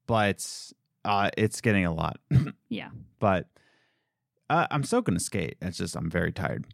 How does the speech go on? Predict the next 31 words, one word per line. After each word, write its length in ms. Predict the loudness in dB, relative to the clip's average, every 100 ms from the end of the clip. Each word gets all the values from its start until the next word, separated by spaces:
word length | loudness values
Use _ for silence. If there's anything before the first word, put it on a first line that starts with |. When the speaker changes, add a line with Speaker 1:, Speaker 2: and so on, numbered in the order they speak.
| _
Speaker 1:
<laughs> 220 | _ -4
Speaker 2:
Mm-hmm. 400 | 0 0 -2 -6 -10 _ _ _
Speaker 1:
So 360 | -4 0 0 0
anyway, 280 | 0 2 2
so, 640 | 2 2 4 4 4 2
uh, 580 | 0 2 2 2 2 2 2
yeah, 200 | 2 0
Saturday 400 | 0 2 4 2
we're 100 | 4
gonna 160 | 2
have 160 | 2 2
our 100 | 0
special 380 | -2 -6 -8 -8
little 180 | -12 -8 0
date, 520 | 2 4 2 0 -2
and 120 | 0
then 160 | 0 -2
Sunday, 440 | -2 -2 0 0
you 160 | 0 0
know, 100 | -2
we're 120 | -4
gonna 160 | -10 -14
just 160 | -4
have 180 | 2 2
our 100 | 2
special 420 | -2 -4 0 2 2
time 400 | 0 -6 -6 -10
together. 480 | -8 -2 -2 -4 -10
That's 240 | -12 -8
it. 120 | -8
Speaker 2:
Mm-hmm. 220 | -4 0